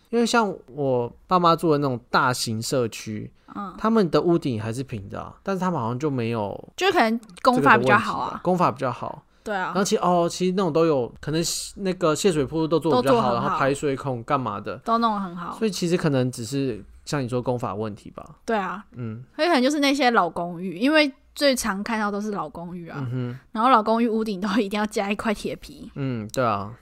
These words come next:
Speaker 2: 然后反正我们，我们最后就是想说，如果防水做到最好，然后因为我们大概四十平嘛，
Speaker 1: 嗯。
Speaker 2: 所以做到最好的可能要四五十万。
Speaker 1: 嗯。
Speaker 2: 中等的大概就二三十万。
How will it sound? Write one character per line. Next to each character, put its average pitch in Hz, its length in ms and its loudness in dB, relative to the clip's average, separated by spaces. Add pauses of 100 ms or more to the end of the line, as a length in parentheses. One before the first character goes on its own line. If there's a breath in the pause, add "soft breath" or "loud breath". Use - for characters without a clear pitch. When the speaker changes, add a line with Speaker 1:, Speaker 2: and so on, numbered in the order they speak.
(360 soft breath)
Speaker 2:
然 233 160 2
后 262 180 8
反 254 160 2
正 285 300 2
我 220 60 -2
们， 196 280 -6 (240)
我 - 60 -6
们 214 160 0
最 277 160 6
后 285 180 8
就 262 140 2
是 262 240 -2
想 208 240 -2
说， 233 240 0 (380 loud breath)
如 233 180 4
果 226 420 6 (100)
防 202 220 0
水 220 220 0
做 226 160 0
到 220 140 4
最 220 280 0
好， - 380 -8 (560)
然 190 160 -8
后 208 320 0 (320 soft breath)
因 254 100 -2
为 302 60 6
我 254 60 6
们 214 280 0 (120)
大 233 120 4
概 233 120 2
四 247 180 -2
十 175 220 -6
平 - 200 -14
嘛， - 240 -14 (140)
Speaker 1:
嗯。 143 140 -2
Speaker 2:
所 254 80 6
以 262 40 4
做 262 200 0
到 254 100 8
最 247 260 2
好 180 200 -6
的 175 80 -10
可 185 100 -10
能 170 80 -10
要 202 140 -8
四 214 240 -4
五 180 120 -4
十 160 220 -8
万。 147 240 -8 (360)
Speaker 1:
嗯。 131 280 -4 (260)
Speaker 2:
中 269 260 2
等 208 160 2
的 165 100 -8
大 202 140 -2
概 202 60 -2
就 208 80 -2
二 202 160 0
三 190 220 -8
十 170 220 -12
万。 156 240 -14